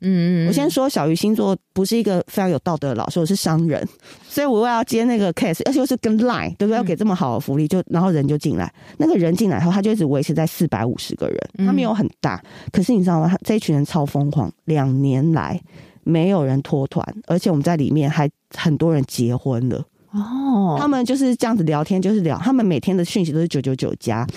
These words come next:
Speaker 2: 小雨老师只要偶尔有新文章进来，丢进去就好，或是跟人家闲聊几句，跟他们唱一下歌，线上唱一下歌就好，
Speaker 1: 嗯。
Speaker 2: 就离开。里面就会有班长、副班长，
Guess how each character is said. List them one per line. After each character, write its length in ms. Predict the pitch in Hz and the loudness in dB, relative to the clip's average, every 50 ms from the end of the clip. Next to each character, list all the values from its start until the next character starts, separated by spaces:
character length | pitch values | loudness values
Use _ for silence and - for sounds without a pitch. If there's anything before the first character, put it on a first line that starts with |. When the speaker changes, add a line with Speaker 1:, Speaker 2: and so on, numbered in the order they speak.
| - - | -12 -10
Speaker 2:
小 260 | - - 214 214 247 | -4 -2 0 2 2
雨 60 | 302 | 2
老 140 | 349 - 196 | 0 0 0
师 120 | - - | -2 -2
只 80 | 220 - | -2 0
要 80 | 196 185 | -2 -2
偶 240 | - - 170 185 | -2 -2 0 0
尔 80 | 202 190 | 0 2
有 160 | 175 160 123 | 2 0 0
新 300 | 123 - - - 208 214 | 0 -2 -2 0 2 2
文 140 | 202 165 151 | 2 2 2
章 160 | 151 165 165 170 | 2 2 0 0
进 160 | - 190 165 | 0 0 0
来， 120 | 139 120 - | 0 0 0
丢 180 | - 185 185 | 0 0 0
进 160 | 196 - 190 | 2 2 0
去 140 | 180 - 185 | 0 0 -2
就 160 | 156 - 151 | -2 -2 -4
好， 200 | 151 - - - - - - | -2 -4 -6 -8 -10 -14 -10
或 100 | - 254 | -6 -4
是 100 | 269 269 247 | -2 -2 -2
跟 160 | - 240 233 | 0 0 0
人 140 | 220 185 170 | 0 0 0
家 100 | 165 202 | 0 -2
闲 260 | - - - 147 127 165 | -2 -2 -2 -2 0 0
聊 200 | 160 147 120 139 | 0 0 -2 -2
几 160 | - - 135 - | -2 -4 -6 -6
句， 140 | - 165 | -4 -4
跟 100 | 160 185 | -2 0
他 60 | 190 202 | 0 0
们 100 | 190 170 | 0 -2
唱 240 | - - - 208 170 | -2 -4 -2 0 0
一 20 | 185 | 0
下 180 | - - 185 - | 0 -2 -4 -2
歌， 240 | - 190 165 156 156 | 0 0 0 2 0
线 200 | 185 - 254 220 | 0 0 0 0
上 140 | 214 196 196 | 2 0 0
唱 200 | 196 - 202 170 | 0 0 0 0
一 20 | 170 | 2
下 160 | - 165 160 | 2 0 0
歌 300 | 156 - 156 143 135 139 - - - | 0 -2 -2 -2 -2 -2 -4 -4 -4
就 60 | 196 | -2
好， 320 | 185 170 160 151 151 135 - | 0 0 0 0 -2 -4 -2
Speaker 1:
嗯。 20 | |
Speaker 2:
就 120 | - 196 196 | -2 -2 0
离 180 | 165 143 139 | 0 0 -2
开。 320 | - - - 135 127 127 - - - - - - - - | -2 -2 -2 0 0 0 -2 -6 -10 -20 -20 -20 -14 -4
里 180 | - 180 165 | -2 0 2
面 160 | 160 196 208 202 | 2 2 2 2
就 100 | 196 214 | 2 2
会 80 | 233 | 2
有 80 | 175 135 | 2 0
班 240 | - - 156 151 160 | -2 -2 0 0 2
长、 180 | 180 175 127 92 | 2 2 0 -2
副 180 | - - 165 151 | -2 -2 -2 -2
班 260 | - 135 131 139 147 | 0 0 0 0 0
长， 240 | 143 127 71 67 | 0 -2 -4 -4